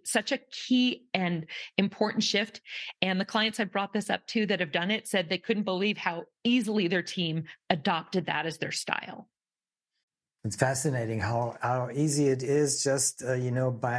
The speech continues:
Speaker 2: asking, uh, for help, and people are kind of like, you know, they, they want to help. And so getting to, to these outcomes, uh,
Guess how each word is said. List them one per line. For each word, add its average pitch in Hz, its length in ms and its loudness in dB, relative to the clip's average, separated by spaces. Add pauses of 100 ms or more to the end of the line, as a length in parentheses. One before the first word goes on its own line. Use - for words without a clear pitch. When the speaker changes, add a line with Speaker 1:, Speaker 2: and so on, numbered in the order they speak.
(160)
Speaker 2:
asking, 131 720 0
uh, 120 400 -2
for 113 320 -2
help, 113 520 -2
and 120 360 -2
people 151 340 0
are 127 140 -2
kind 127 220 -2
of 135 100 -2
like, 135 300 -2 (520)
you 131 120 0
know, 151 180 2
they, 120 380 0 (100)
they 117 220 2
want 131 280 0
to 127 100 -2
help. 98 440 -4
And 120 180 0
so 123 340 0
getting 135 400 -2
to, 123 340 0
to 120 260 -4
these 117 300 0
outcomes, 117 800 -2
uh, 110 260 0